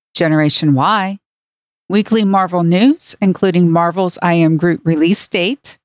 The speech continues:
Doctor Strange in the Multiverse of Madness crossing nine hundred million, and Marvel's Thunderbolts movie adds a director,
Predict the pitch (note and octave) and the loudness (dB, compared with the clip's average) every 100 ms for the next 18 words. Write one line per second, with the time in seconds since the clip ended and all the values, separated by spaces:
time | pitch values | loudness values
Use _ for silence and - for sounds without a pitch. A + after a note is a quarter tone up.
0 | _ _ _ _ _ _ - F#3 F3+ F#3 | _ _ _ _ _ _ -4 -4 -4 -6
1 | - - F3+ F#3 F#3 F3+ E3+ E3+ E3+ F3+ | -4 -2 0 0 0 2 2 0 0 -2
2 | D#3 E3 D#3 C#3+ D#3+ G3 G3 G#3+ - F3 | 0 -2 -4 -2 -2 -2 -4 -6 -6 -6
3 | D#3+ D#3+ D3+ C#3+ C#3+ D3+ C#3+ C3 C3 D#3 | -4 -2 0 0 0 0 0 2 2 2
4 | F3 C4 D4+ _ _ _ _ _ _ - | 2 2 0 _ _ _ _ _ _ -4
5 | G#3 G3 F3+ F3 F3 F3+ - G#3 G#3+ - | -2 0 0 0 -2 -4 -4 -4 -2 -2
6 | F#3+ F3+ - D#3 D#3 F3+ D3+ C#3+ C#3+ C#3+ | -4 -2 0 0 2 -2 -2 -4 -6 -8
7 | F#3 E3+ - - G3 | -6 -6 -6 -4 -4